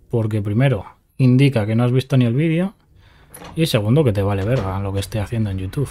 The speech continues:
Entonces, ya los pajaritos me los conozco, y a los pajaritos se le da un manotazo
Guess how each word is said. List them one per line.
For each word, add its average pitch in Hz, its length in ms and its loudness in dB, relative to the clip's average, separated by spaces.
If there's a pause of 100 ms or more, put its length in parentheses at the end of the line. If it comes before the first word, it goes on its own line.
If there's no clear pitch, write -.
Entonces, 120 640 -4 (2000)
ya 139 120 2
los 180 120 2
pajaritos 160 540 0
me 104 120 0
los 101 140 -4
conozco, 151 540 -2 (1400)
y 127 100 -4
a 107 40 -2
los 107 120 -2
pajaritos 120 560 -2
se 151 80 0
le 139 80 4
da 143 100 4
un 147 100 4
manotazo 147 640 0